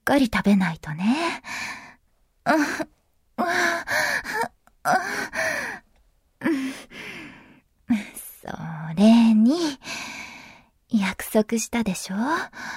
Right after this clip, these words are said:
こういうことをしてもいいけど。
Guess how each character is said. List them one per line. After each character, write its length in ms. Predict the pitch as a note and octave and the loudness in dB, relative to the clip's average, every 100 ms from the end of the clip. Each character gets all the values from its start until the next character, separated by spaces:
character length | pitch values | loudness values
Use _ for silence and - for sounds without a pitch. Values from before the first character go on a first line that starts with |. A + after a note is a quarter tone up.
| - _ _ - | -16 _ _ -8
こ 240 | D3+ E3+ | -2 0
う 80 | F3 | 0
い 140 | F3 | -2
う 60 | E3+ | -4
こ 180 | - G3 | -6 -10
と 120 | E3+ | -8
を 100 | D#3 | -10
し 180 | - - | -10 -4
て 140 | B3 | 0
も 140 | G#3 F3 | 0 0
い 180 | G3 | 0
い 40 | A#3 | -2
け 180 | - | -4
ど。 100 | G#3 | -6